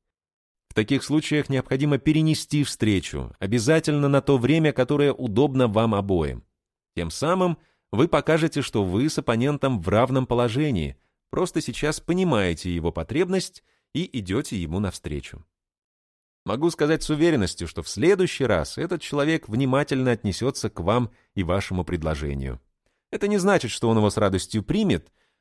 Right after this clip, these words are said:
он всё равно будет его рассматривать, но отнесётся к вам более лояльно, потому как вы отнеслись к нему так же. Здесь срабатывает принцип, который оставил нам Никколо Макиавелли.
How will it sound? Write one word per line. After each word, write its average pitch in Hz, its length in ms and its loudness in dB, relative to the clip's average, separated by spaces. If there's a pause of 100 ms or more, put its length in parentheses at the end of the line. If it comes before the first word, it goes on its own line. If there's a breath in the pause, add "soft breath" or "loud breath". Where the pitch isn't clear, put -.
(160)
он 151 160 2
всё 156 160 0
равно 190 240 4
будет 120 240 0
его 82 180 0
рассматривать, 98 800 0 (380)
но 131 220 2
отнесётся 135 580 -2
к - 80 -10
вам 127 180 0
более 151 320 2
лояльно, 131 720 0
потому 123 320 -4
как 117 240 -2 (360)
вы 98 400 0
отнеслись 98 520 -4
к - 80 -8
нему 92 180 2
так 78 320 -6
же. 64 220 -12 (1700)
Здесь 135 340 0
срабатывает 160 580 2
принцип, 165 380 -2
который 139 320 2
оставил 147 400 2
нам 135 340 4
Никколо 147 440 4
Макиавелли. 120 760 2